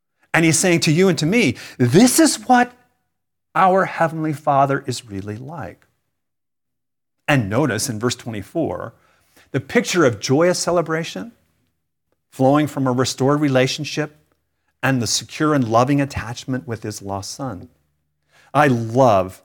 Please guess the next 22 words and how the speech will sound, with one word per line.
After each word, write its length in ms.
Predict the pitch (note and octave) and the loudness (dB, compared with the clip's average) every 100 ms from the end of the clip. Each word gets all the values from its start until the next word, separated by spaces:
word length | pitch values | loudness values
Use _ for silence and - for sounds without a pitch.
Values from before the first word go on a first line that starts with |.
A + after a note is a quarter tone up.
| _ _ _ | _ _ _
verse 220 | A2+ G#2 | -4 -4
twenty-four. 600 | - G2+ F#2+ - F#2+ - _ _ _ _ _ _ _ _ _ _ _ - | -8 -14 -14 -18 -18 -20 _ _ _ _ _ _ _ _ _ _ _ -6
The 60 | C3+ | -4
Father 560 | - G3 F#3+ A#3 G#3+ | 0 2 4 4 4
exuberantly 1160 | - C3+ C3+ B2 D#3+ A#3+ A3+ F3+ B2+ G2+ F2+ G#2+ _ _ _ | 2 0 0 0 0 0 2 0 -2 -8 -10 -12 _ _ _
declares 880 | C3+ - E3+ E3 A#2+ E2 - - - _ _ _ _ | -10 -2 2 4 2 -2 -10 -10 -10 _ _ _ _
to 100 | - | 0
the 120 | D#3+ D#3+ | 2 4
entire 500 | D3+ - G3+ A#3 A#3+ | 2 0 2 2 2
community, 380 | - F3+ A#2 | -2 -4 -4
think 180 | G2+ B3 | -2 -2
of 60 | C4+ | 0
like 100 | G3+ | 0
a 80 | C#3 | 0
big 460 | - F3+ E3 G#2+ | 2 0 0 0
wedding 340 | B2 D3+ B2+ G2+ | 0 2 0 -2
toast, 480 | - - - - _ _ _ _ _ | -10 -10 -12 -14 _ _ _ _ _
the 80 | - | -12
toast 460 | - - E3+ E3+ F3+ | -8 -2 -2 -2 -4
of 80 | |
the 60 | D3 | -2
moment. 460 | C3 G2+ G2 - | -2 -6 -10 -18